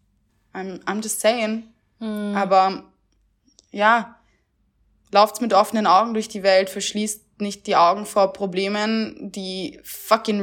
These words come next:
Speaker 1: real sind und, und, und seid bewusster in eurem Leben und sagt mal, sagt mal öfter so, thanks, you know?
Speaker 2: Ja,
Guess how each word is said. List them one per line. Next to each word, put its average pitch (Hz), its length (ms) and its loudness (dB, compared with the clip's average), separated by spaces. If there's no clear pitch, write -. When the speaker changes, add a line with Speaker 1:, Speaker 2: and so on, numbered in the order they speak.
Speaker 1:
real 208 260 0
sind 277 600 2
und, 202 220 -2
und, 190 380 -4
und 185 240 -6
seid 220 260 2
bewusster 269 920 2
in 208 340 -4
eurem 196 300 -2
Leben 240 600 -4
und 185 440 -8
sagt 190 300 -2
mal, 175 400 -2
sagt 190 240 0
mal 180 180 -2
öfter 165 640 -4
so, 156 420 -2
thanks, 214 500 -6
you 185 80 -8
know? 190 200 -6
Speaker 2:
Ja, 208 320 -14